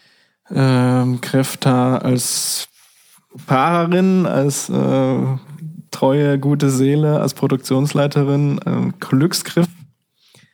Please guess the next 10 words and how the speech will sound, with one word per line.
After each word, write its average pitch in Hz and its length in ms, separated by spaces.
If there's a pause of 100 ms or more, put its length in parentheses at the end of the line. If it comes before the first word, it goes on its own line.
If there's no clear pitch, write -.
(640)
und 139 400
den, 131 560 (680)
ähm, 123 520
Sounddesigner, 120 720 (1200)
den 120 140
Lukas 127 300
Truniger, 135 680 (160)
ähm, 127 220 (960)
aus - 300
Lille 156 680